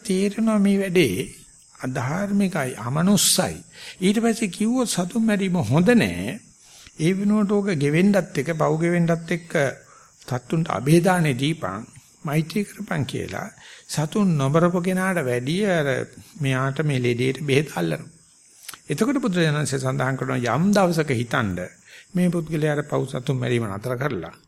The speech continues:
බුදු කෙනෙක් මට කිව්වා සතුන් මරන්නේ හොඳ නෑ. ද්වේෂය හොඳ නෑ.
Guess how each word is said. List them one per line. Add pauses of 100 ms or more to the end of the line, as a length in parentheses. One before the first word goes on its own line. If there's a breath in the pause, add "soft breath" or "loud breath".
බුදු
කෙනෙක්
මට
කිව්වා (560)
සතුන්
මරන්නේ
හොඳ
නෑ. (1700 soft breath)
ද්වේෂය
හොඳ
නෑ.